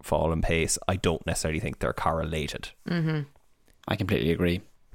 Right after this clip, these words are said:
Speaker 1: But they'll need to get it sorted for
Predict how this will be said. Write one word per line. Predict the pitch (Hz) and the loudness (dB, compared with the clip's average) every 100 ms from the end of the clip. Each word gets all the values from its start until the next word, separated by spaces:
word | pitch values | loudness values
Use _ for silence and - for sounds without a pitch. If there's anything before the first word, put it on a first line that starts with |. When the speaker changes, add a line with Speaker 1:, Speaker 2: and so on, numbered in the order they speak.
| - | 0
Speaker 1:
But | 95 87 87 - - - | 2 4 2 0 -6 -4
they'll | - 87 87 87 - - - - - - - _ _ _ _ _ - | 0 2 2 2 -2 -8 -14 -16 -18 -20 -20 _ _ _ _ _ -10
need | 87 | -8
to | - | 0
get | 92 90 | 2 2
it | - | 4
sorted | 90 90 92 | 4 4 2
for | - 90 90 90 | 2 2 4 0